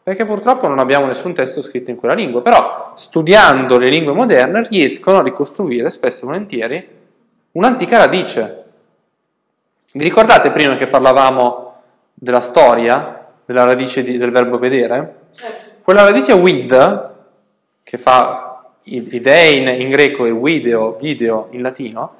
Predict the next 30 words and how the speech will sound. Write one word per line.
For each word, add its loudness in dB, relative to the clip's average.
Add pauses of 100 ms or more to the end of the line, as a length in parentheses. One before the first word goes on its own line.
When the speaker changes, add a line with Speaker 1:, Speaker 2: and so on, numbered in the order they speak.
(280)
Speaker 1:
è 4
un'antica 0
radice -2 (480)
indoeuropea. -4 (300)
Se -6
noi 2
andiamo 4
a 2
prendere, 0
come -6
si -10
dice -6
in -6
sanscrito, 0
vedere, 0
sono -4
sicuro -2
che -4
inizia -8
con -8
qualcosa -4
con -6
with. -8 (480)
Adesso -14
non -8
lo -10
so 0
il -2
sanscrito, -8
ma -14